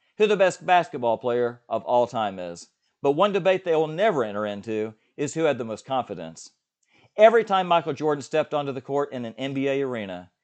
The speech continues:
there was no doubt that number twenty-three was going to show you the epitome of what confidence looked like. He had an unmistakable bravado that let everyone in attendance know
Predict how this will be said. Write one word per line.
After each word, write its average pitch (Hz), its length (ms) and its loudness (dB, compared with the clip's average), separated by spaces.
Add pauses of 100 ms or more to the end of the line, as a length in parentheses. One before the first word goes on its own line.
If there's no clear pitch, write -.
(200)
there 160 120 6
was 139 140 2
no 170 200 2
doubt 156 260 2
that 135 80 -8
number 113 240 -2
twenty-three 139 800 -4 (240)
was 156 160 -4
going 180 120 0
to 170 60 -2
show 185 200 0
you 185 180 0
the 175 180 0
epitome 147 600 -4
of 107 80 -2
what 120 180 -4
confidence 147 500 -4
looked 127 220 -4
like. 95 280 -6 (540)
He 233 100 0
had 220 140 10
an 214 120 0
unmistakable 196 680 2
bravado 180 460 4
that 127 120 -2
let 139 300 0
everyone 180 460 0
in 170 100 -6
attendance 170 420 -4
know 110 380 -4